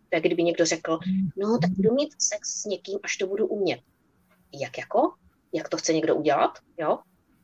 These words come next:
Že počká, osmnácti to ještě asi neumím, tak počkám do třiceti,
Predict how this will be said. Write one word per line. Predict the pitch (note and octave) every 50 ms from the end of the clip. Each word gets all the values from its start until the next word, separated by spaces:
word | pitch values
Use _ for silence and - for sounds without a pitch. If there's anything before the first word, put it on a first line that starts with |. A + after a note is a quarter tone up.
| -
Že | F3+ F3+
počká, | - - D#3+ - - - - C3 A2+ G#2 - - F#4+ - _ _ _ _ _ -
osmnácti | - - E3+ D#3+ - - E3+
to | F#3+ F3+
ještě | - - -
asi | - D#3+ D#3+ - - - A#3+
neumím, | G#3+ F3+ F#3+ G#3+ G#3 E3+ D3+
tak | - - -
počkám | - - - - - - E3 D#3+
do | F3 F#3+
třiceti, | F#3+ F#3+ F#3 C#3+ - - - - - D3